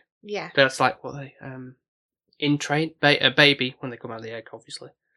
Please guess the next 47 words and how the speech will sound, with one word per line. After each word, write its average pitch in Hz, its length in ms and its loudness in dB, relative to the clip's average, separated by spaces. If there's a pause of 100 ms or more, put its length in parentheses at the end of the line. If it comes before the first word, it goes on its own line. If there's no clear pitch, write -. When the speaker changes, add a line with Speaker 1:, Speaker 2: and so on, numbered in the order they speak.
(500)
Speaker 2:
And 123 100 -6
then 117 140 -2
Speaker 1:
So 247 120 0
Speaker 2:
it 247 60 2
Speaker 1:
they 262 100 4
all 254 200 6
come 247 160 -10
out 240 160 0
like 220 180 0
the 214 60 -6
little 196 220 -2
black 202 280 -4
Sputnik - 500 -10
Speaker 2:
Yeah, 196 140 8
Speaker 1:
thing? 156 240 -4 (320)
Speaker 2:
they, 180 160 -6 (280)
<laughs> - 280 -20
yeah, 180 220 8
yeah, 160 280 4
they 151 100 4
come 175 160 0
out 156 140 6
of 147 80 -2
s-, - 180 -6
not 175 160 0
all 156 360 2 (200)
the - 60 -12
same. 135 440 2
They 143 120 0
can 147 180 -4
be, 135 180 -2
there's 139 180 -6
various 139 260 6
different - 380 -8
types, - 540 -4
but - 200 -6 (420)
they'll 123 140 0
come 135 160 0
out 120 120 6
of 131 60 -4
an 123 80 0
egg. 117 220 -2
They're 123 140 -4
born 131 240 0
from 120 160 -12
an 117 60 -8
egg. 113 280 -8